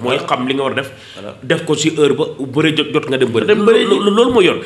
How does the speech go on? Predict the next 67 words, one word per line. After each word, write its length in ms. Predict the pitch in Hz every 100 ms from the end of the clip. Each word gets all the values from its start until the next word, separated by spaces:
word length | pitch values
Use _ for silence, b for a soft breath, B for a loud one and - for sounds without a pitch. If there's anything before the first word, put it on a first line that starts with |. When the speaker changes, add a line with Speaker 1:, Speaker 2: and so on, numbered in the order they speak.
| -
Speaker 2:
Voilà. 200 | - -
Speaker 1:
Soo 120 | 214
tëddee 180 | 240 208
xalaat, 300 | 151 120 135
gis 80 | 214
nga 100 | 220
Ba-, 160 | 175
Babacar, 280 | 143 127 104
lii 260 | 117 160 190
daan 220 | 175 123
mbër 160 | 127 110
du, 180 | 135 110
du 80 | 131
yooyu 240 | 151 127 120
ñuy 80 | 113
def. 180 | 110 98
Speaker 2:
Déedéet. 420 | 98 98 95 - -
Speaker 1:
Et 80 | 185
puis 100 | 196
ay 120 | 208
xorom, 320 | 180 143 -
ndekete 240 | - 175 170
ay 60 | 175
xorom 320 | 175 170 143
lañu, 260 | 131 127 120
lañu, 260 | 120 110
lañu, 200 | 101 101 98 98
lañu 140 | 98 95
Speaker 2:
Ay 80 | 110
xorom 280 | 110 117 117
Speaker 1:
sotti. 220 | - 113
Speaker 2:
ak 80 | 123
ay 160 | 131 110
dugub 140 | 117
Speaker 1:
Boobu 140 | 123 143
Speaker 2:
ak 60 |
Speaker 1:
benn 100 | 165
Speaker 2:
lu 60 | 160
ne 40 | 135
Speaker 1:
policier, 340 | 156 135 156 - B B -
Speaker 2:
lañu. 120 | 113
Speaker 1:
dañ 0 |
ko 100 | 131
sotti 240 | 156 160
xorom 300 | - 143 156
ba 100 | 143
bët 260 | 139 143 117
yi, 200 | 156 147 135
yi, 160 | 139 151
yi, 160 | 151 143
kii 120 | 139
bi 100 | 135
yëpp 80 | 165
yàqu. 200 | 156 117 - B B -
Loolu, 220 | 226 233
loolu, 220 | 208 254 175
mais 140 | 214
loolu 280 | 247 - 170
ra-, 100 | 175
ra-, 260 | 185 202 175
ra-, 100 | 202 226
rafetul, 280 | 233 254 302 B B B 196
euh, 160 | 196
Babacar, 320 | 214 214 214
loolu 200 | 196 247 208
mën 140 |
na 60 | 247